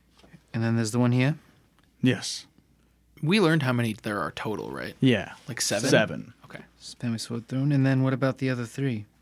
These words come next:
Speaker 2: Well, um, there should be one in the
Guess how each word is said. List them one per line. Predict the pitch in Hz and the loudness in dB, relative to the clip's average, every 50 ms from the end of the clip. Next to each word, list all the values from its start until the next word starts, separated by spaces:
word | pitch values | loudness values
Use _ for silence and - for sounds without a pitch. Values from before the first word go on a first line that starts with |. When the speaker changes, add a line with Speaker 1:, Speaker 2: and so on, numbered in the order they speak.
| _ _ _ _ _ _ _ _ - | _ _ _ _ _ _ _ _ 4
Speaker 2:
Well, | 143 180 233 214 | 6 6 8 8
um, | 131 127 123 113 113 120 123 - - | 8 6 6 4 4 0 -4 -6 -8
there | - - - - - 123 123 127 127 123 | -8 -6 -6 -4 0 4 4 6 6 4
should | - - - 220 185 | 4 4 2 4 4
be | 127 123 | 4 6
one | 117 120 131 151 165 | 6 6 6 6 6
in | 127 113 | 6 6
the | 107 101 92 101 | 4 2 0 -2